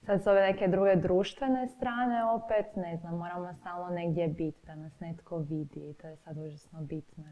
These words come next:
recimo. Pa onda ove društvene mreže, moramo dobro izgledat, moramo, ne znam, se dobro predstavljat pred drugim ljudima, biti simpatični, biti lijepi. Imamo užasno puno sad ovih nekih kriterija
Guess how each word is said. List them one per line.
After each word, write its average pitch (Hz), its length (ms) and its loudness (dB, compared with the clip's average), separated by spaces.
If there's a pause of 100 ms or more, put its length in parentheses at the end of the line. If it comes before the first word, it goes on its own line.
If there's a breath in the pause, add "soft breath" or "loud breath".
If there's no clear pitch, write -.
recimo. 170 500 -20 (480 soft breath)
Pa 185 80 -12
onda 175 280 -2
ove 175 140 0
društvene 170 560 -2
mreže, 160 460 -6
moramo 160 340 -10
dobro 156 280 -8
izgledat, 156 960 -8
moramo, 160 720 -10 (380 soft breath)
ne 165 160 -12
znam, 156 180 -14
se 165 140 -10
dobro 165 260 -2
predstavljat 160 640 -8
pred 165 140 -8
drugim 160 360 -6
ljudima, 147 360 -14
biti 151 220 -10
simpatični, 160 880 -12
biti 156 320 -8
lijepi. 156 320 -18 (120)
Imamo 170 240 -10
užasno 175 600 -6
puno 156 240 -14 (160)
sad - 160 -16
ovih 165 320 -18
nekih - 500 -18
kriterija 170 720 0